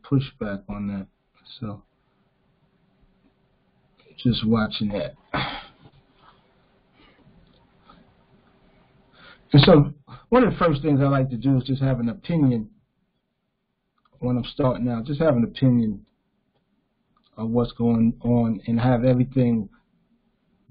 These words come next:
going forward after that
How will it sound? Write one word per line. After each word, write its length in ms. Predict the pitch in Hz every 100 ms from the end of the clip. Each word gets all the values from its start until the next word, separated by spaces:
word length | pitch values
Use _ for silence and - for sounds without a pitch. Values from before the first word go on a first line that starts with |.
| - - _ _ -
going 460 | 127 139 127 120 120 _ - -
forward 500 | 165 151 123 117 110 -
after 380 | 135 135 - 117
that 320 | 113 110 -